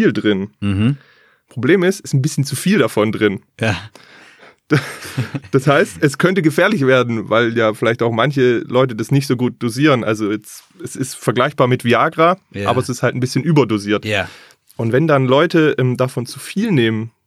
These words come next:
Speaker 1: dann
Speaker 2: Mhm.
Speaker 1: kann das wirklich gefährlich werden, also bis hin zu tödlich. Das heißt, das R P Tübingen hat jetzt gesagt,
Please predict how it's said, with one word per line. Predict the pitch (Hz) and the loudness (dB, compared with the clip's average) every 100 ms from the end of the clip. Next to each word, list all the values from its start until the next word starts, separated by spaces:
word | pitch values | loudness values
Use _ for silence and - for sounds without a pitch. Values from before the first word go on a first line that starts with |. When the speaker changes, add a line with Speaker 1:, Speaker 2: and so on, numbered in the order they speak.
| _ - | _ -2
Speaker 1:
dann | 107 110 | 0 4
Speaker 2:
Mhm. | |
Speaker 1:
kann | 139 147 | 2 2
das | 147 - | -2 -2
wirklich | 143 151 135 | -2 -2 -2
gefährlich | 139 143 160 131 | -2 2 2 0
werden, | 117 113 117 | 2 2 2
also | - 117 117 104 _ | 0 0 -4 -10 _
bis | 123 | -2
hin | - 156 | 0 -2
zu | - 127 | -2 -8
tödlich. | - 180 185 110 101 - _ - - - - - | 0 0 0 0 -2 -6 _ -20 -20 -20 -20 -20
Das | - - | -10 0
heißt, | 139 156 | 0 2
das | 127 - | -4 0
R | 127 | -2
P | 123 131 | 0 -2
Tübingen | 127 170 185 165 | 0 0 2 2
hat | 143 139 | 0 -2
jetzt | 131 | -4
gesagt, | 131 135 139 | 0 0 -2